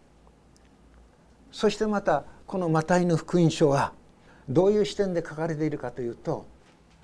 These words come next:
その幼子イエスを最初にね、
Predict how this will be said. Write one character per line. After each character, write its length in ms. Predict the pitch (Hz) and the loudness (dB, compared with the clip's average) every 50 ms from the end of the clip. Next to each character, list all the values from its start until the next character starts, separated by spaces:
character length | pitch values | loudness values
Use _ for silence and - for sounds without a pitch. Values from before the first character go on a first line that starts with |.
| _ _ - | _ _ -16
そ 220 | - - - 226 | -6 -4 -2 0
の 220 | 226 220 196 - - - | 2 0 0 -2 -2 -2
幼 440 | 170 - - 202 196 196 208 214 | -2 0 0 0 0 0 -2 -4
子 220 | 196 190 180 170 - | -2 -2 -4 -4 -4
イ 160 | - 180 175 | -2 0 2
エ 80 | 190 175 | 2 2
ス 180 | - - - 170 | 0 -2 -4 -2
を 300 | 175 165 147 131 104 - - - - - - - - - - | -2 -2 -2 -4 -8 -12 -18 -20 -20 -20 -20 -20 -20 -20 -20
最 500 | - - - - - - - 214 247 240 | -16 -14 -12 -10 -8 -4 -2 -2 -2 -2
初 240 | 233 - - 208 175 | -4 -4 -6 -4 -4
に 160 | 156 143 139 | -4 -4 -6
ね、 120 | 175 247 | -8 -10